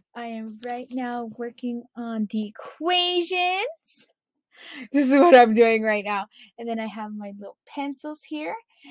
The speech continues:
And then this week was super fun. So this is my vlog, and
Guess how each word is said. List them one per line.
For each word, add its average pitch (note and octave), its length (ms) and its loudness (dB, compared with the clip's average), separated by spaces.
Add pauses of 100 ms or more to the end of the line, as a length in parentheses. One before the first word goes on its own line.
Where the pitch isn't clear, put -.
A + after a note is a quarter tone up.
(140)
And G#3+ 240 0
then D4+ 500 0
this F4 240 -6
week D#4+ 180 -4
was C4+ 160 -4
super A3+ 320 -8
fun. - 380 -14
So G3 220 -14 (120)
this D4 180 -10
is F#4+ 80 -14
my A4 140 -4 (100)
vlog, G#3+ 300 -2
and G3+ 340 -10